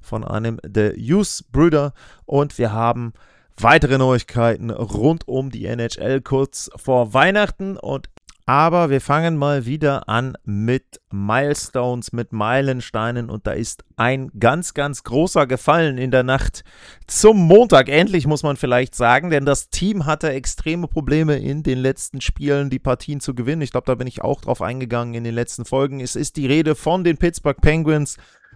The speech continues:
die ein fünf eins, meine ich, verdattelt hatten, eine drei null Führung im letzten Drittel, die nicht gut drauf waren in den letzten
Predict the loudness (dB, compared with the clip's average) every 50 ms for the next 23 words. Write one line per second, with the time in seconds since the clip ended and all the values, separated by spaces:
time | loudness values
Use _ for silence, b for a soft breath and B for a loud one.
0 | b -6 -4 -4 -4 -4 -4 -2 -2 0 0 0 -2 -6 -8 b b b b b
1 | 2 4 4 4 6 4 4 6 6 6 4 2 0 0 2 2 2 2 2 2
2 | 2 4 6 6 6 6 4 2 2 2 0 0 -2 -4 -4 -4 -4 -2 0 2
3 | 2 2 4 4 2 2 2 2 0 0 0 0 -2 -2 -2 -4 -4 -4 -6 -8
4 | -10 -6 -4 -4 -2 -2 -2 -2 0 0 2 2 0 0 -2 -6 -2 0 2 2
5 | 2 2 0 -2 -2 -2 -4 -6 -4 -4 -2 -2 -2 -2 -4 -6 -10 -10 -10 -10